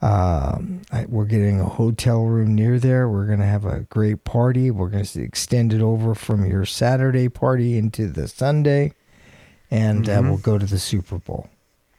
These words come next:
Speaker 1: And she's all excited.
Speaker 2: My, so my Sunday plans
Speaker 1: I
Speaker 2: is
Speaker 1: know.
Speaker 2: I'm going to be leaving my hotel about seven A M. Goodbye. I'm gonna drive to L A X and fly home.
Speaker 1: Yeah. Good.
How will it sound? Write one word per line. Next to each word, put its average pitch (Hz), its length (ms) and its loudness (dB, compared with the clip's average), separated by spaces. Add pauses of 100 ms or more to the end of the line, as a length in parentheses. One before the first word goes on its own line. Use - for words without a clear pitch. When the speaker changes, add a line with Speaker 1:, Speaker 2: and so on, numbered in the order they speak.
(140)
Speaker 1:
And 98 120 -2
she's 95 260 -4
all 95 160 0
excited. - 580 -6 (540)
Speaker 2:
My, 123 220 2
so 127 200 0
my 113 180 0
Sunday 120 360 2
plans 127 680 -6
Speaker 1:
I 82 140 0
Speaker 2:
is 117 80 4
Speaker 1:
know. 90 240 2
Speaker 2:
I'm 104 160 -4
going 107 180 -2
to 98 80 -4
be 98 120 -2
leaving 107 340 -2
my 107 120 0
hotel 104 360 0
about 92 240 -2
seven 107 380 -2
A 95 180 -4
M. 113 300 -8 (200)
Goodbye. 90 460 -4 (960)
I'm 104 80 -14
gonna 110 140 0
drive 110 420 2
to 131 100 0
L 113 160 2
A 98 120 0
X - 560 -4 (1040)
and 113 100 -4
fly 139 160 4
home. 139 220 0 (320)
Speaker 1:
Yeah. 101 240 0 (560)
Good. 53 220 -6